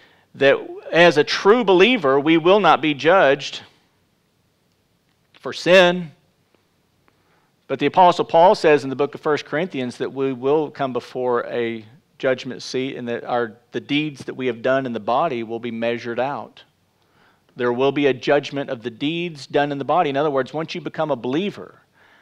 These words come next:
you are going to be judged against a law of liberty. Now, true believers will be judged against the law of liberty. The clear impl-, implication within the book of James is that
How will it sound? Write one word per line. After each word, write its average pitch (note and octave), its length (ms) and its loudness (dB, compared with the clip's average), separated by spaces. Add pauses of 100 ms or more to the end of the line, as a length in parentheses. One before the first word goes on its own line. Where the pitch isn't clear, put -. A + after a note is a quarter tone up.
(720)
you D3+ 280 0
are D#3+ 100 8
going D3+ 260 0
to C3+ 60 2
be C3 180 -4
judged D3+ 480 2
against C#3 400 -4
a - 120 -4
law C3+ 380 2
of B2 140 -6
liberty. D3 640 -4
Now, B2+ 160 0
true G3 320 -2
believers D#3 560 0
will D3 140 2
be D3 120 -2
judged C#3 420 0
against C3 260 -8
the C3+ 80 -6
law B2+ 340 2
of B2 120 -6
liberty. D#3+ 580 -4 (600)
The D3 100 -4
clear G#3 440 2
impl-, F3 300 -2 (180)
implication E3 960 -4
within B2+ 440 -8
the B2 60 -2
book D3+ 260 -4
of A#2 120 -6
James A#2+ 760 -8 (960)
is D#3 160 4
that C#3+ 460 4